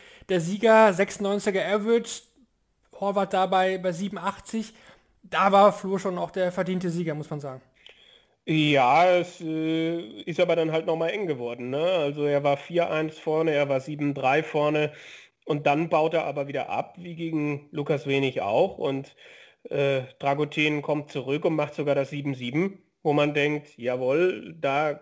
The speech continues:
Speaker 2: setzt sich jetzt vielleicht die Erfahrung durch und der Herkules dreht diese Partie tatsächlich. Aber dann macht Flo das acht sieben und gewinnt die letzten beiden Legs in, äh, zwölf und elf Darts. Das ist dann schon wieder, äh, sehr, sehr stark und zeigt dann halt auch,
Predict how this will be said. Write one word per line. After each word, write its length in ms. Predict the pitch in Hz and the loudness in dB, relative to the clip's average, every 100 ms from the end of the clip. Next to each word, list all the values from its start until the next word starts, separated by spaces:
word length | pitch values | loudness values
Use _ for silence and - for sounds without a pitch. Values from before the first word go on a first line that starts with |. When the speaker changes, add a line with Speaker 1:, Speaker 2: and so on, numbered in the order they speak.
| - | -14
Speaker 2:
setzt 340 | 156 147 147 - | -6 -6 -6 -10
sich 140 | 160 | -4
jetzt 280 | 151 147 - | -4 -4 -8
vielleicht 320 | 151 143 143 | -2 -2 -2
die 60 | 147 | -2
Erfahrung 500 | 131 135 143 147 131 | -2 -2 -2 -4 -4
durch 340 | 127 156 175 | -2 0 0
und 140 | 143 135 | -2 -2
der 100 | 123 | 0
Herkules 560 | 135 139 156 151 147 | -2 -2 -2 -2 -4
dreht 300 | 120 127 147 | -6 -6 -6
diese 200 | 170 151 | -6 -6
Partie 320 | 147 143 156 | -4 -4 -2
tatsächlich. 640 | 165 139 127 - 180 196 - - - - | -2 -2 -2 -2 -2 -4 -10 -20 -20 -10
Aber 200 | - 139 | -2 0
dann 200 | 143 147 | 2 2
macht 240 | 143 143 - | 0 -4 -8
Flo 280 | 139 139 | -6 -4
das 180 | 160 143 | -4 -4
acht 280 | 143 147 - | -4 -6 -8
sieben 440 | 147 160 185 196 - - - | -12 -8 -6 -6 -10 -20 -8
und 160 | 143 | -6
gewinnt 300 | 147 143 156 | -4 -2 -2
die 60 | 156 | 0
letzten 420 | 139 143 - 156 | -2 -4 -6 -4
beiden 280 | 147 139 139 | 0 0 0
Legs 300 | 127 147 - | 0 0 -4
in, 360 | 147 143 139 - | -6 -4 -4 -4
äh, 140 | 135 | -8
zwölf 320 | - 127 151 | -2 -2 0
und 120 | - | -4
elf 260 | - 131 139 | -2 -2 -2
Darts. 460 | 107 104 165 - - - - - | -4 -2 -2 -4 -20 -20 -20 -8
Das 160 | 131 | -6
ist 180 | - - | -6 -2
dann 160 | 147 147 | -2 0
schon 220 | 151 151 | -4 -4
wieder, 520 | 147 147 143 147 - | 0 2 4 2 -2
äh, 240 | - - - - | -8 -10 -14 -16
sehr, 280 | 131 143 151 | -2 0 0
sehr 160 | 147 151 | -2 -4
stark 480 | - 139 131 190 - | -2 -2 -2 -4 -8
und 260 | 151 143 | -12 -10
zeigt 300 | - 143 - | -8 -8 -6
dann 160 | 156 143 | -8 -6
halt 160 | 151 147 | -6 -4
auch, 320 | 147 156 | -2 -4